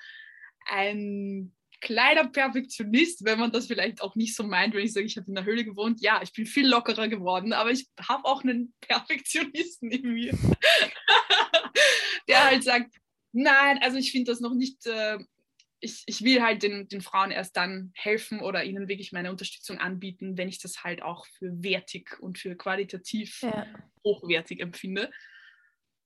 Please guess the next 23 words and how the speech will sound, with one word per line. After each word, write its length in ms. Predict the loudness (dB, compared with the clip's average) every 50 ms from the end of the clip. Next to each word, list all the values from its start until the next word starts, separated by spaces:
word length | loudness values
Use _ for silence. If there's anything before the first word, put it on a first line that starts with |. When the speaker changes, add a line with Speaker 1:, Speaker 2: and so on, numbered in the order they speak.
| _ _
Speaker 1:
Und 440 | 4 6 6 6 4 4 2 2
deswegen 400 | 0 0 0 2 0 0 0 0
hat 120 | -2 -2 -4
das 140 | -4 -4 -4
halt 180 | -4 -4 -4
total 260 | -8 -8 -2 0 2
lange 240 | 2 2 2 2 0
gedauert, 560 | -2 -4 -2 -2 -2 0 0 0 0 0 -2
aber 140 | -6 -6 -4
jetzt 600 | -4 -2 0 0 0 0 -2 -4 -8 -10 -10 -16 _
ist 240 | -2 -2 -2 0 0
das 220 | -2 -2 -2 -2 -2
halt 340 | 0 2 2 2 0 -2 -6
in 160 | -2 -2 0
seiner 240 | 2 2 2 2 0
vollen 460 | 0 -2 -2 0 2 2 0 -2 -2
Blüte 460 | -4 -2 0 0 0 0 -6 -6 -6 -6
und 180 | -10 -10 -6 -6
jetzt 220 | -6 -6 -6 -10
kann 220 | -2 0 0 0
ich 160 | 0 -2 -2 0
auch 260 | 0 0 0 0 -6 -4
echt 400 | -4 -4 -4 -4 -8 -12 -16 -20